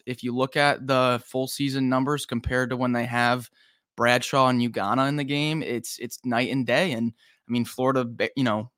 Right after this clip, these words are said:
wins the rebounding battle by three. It's pretty much dead even the whole game. Uh, and that's without Adou Thiero, who's arguably one of your best rebounders.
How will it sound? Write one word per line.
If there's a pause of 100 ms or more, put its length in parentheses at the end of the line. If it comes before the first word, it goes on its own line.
wins
the
rebounding
battle
by
three.
It's
pretty
much
dead
even
the
whole
game. (480)
Uh,
and
that's
without
Adou
Thiero,
who's
arguably
one
of
your
best
rebounders.